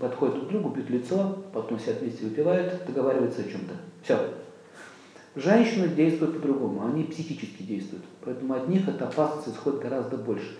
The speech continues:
Хотя и мужчин хватает тоже, которые заказывают колдунов и так далее. Но их все-таки меньше по статистике. Итак, признаки и симптомы порчи.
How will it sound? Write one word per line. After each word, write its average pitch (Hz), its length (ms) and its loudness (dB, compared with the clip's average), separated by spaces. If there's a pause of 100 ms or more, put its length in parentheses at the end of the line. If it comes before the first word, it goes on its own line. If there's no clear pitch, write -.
(140)
Хотя 147 240 0
и 160 80 6
мужчин 151 340 2
хватает 98 400 -6
тоже, 87 160 -8 (280)
которые 95 280 -6
заказывают 101 580 0
колдунов 120 460 0
и - 40 2
так 98 200 -4
далее. - 220 -4 (240)
Но 143 160 6
их 214 120 8
все-таки - 280 -2
меньше 127 400 0
по - 60 -8
статистике. 110 480 -6 (1400)
Итак, - 560 6 (1700)
признаки 214 440 8
и 160 40 0
симптомы 165 380 2
порчи. 113 480 -2